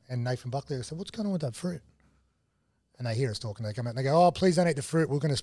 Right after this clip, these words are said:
spray it with pesticide." Shh, shh, shh, shh. And I, I go, "What's going on with that fruit,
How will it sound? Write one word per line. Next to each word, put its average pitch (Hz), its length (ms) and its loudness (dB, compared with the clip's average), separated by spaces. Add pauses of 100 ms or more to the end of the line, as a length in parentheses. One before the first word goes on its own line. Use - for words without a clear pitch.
(160)
spray - 320 2
it 147 80 -2
with 147 120 -6
pesticide." 131 560 -2
Shh, - 240 -4
shh, - 220 -10
shh, - 220 -10
shh. - 200 -10 (1160)
And 127 140 -4
I, 127 80 0
I 120 40 -2
go, - 600 -20
"What's 165 140 -20
going 196 120 -2
on 175 60 4
with 165 100 4
that 110 80 -4
fruit, 170 260 -6